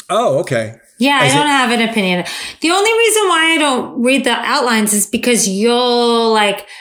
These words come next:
Speaker 2: ask me, like, "What do you think Cleveland's is?" I don't wanna see the answer. So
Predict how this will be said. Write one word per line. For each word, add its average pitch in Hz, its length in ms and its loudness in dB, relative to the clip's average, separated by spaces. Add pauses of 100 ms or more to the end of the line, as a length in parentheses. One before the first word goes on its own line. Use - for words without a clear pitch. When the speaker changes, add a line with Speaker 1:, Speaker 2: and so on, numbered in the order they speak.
(160)
Speaker 2:
ask 220 320 -2
me, 226 160 0
like, 190 240 0 (320)
"What 214 220 0
do 277 80 2
you 269 100 2
think 311 260 0
Cleveland's 339 580 0
is?" 247 180 0
I 247 140 -2
don't 277 160 -2
wanna 277 220 0
see 254 500 0
the 226 240 0
answer. 175 560 -2
So 269 340 0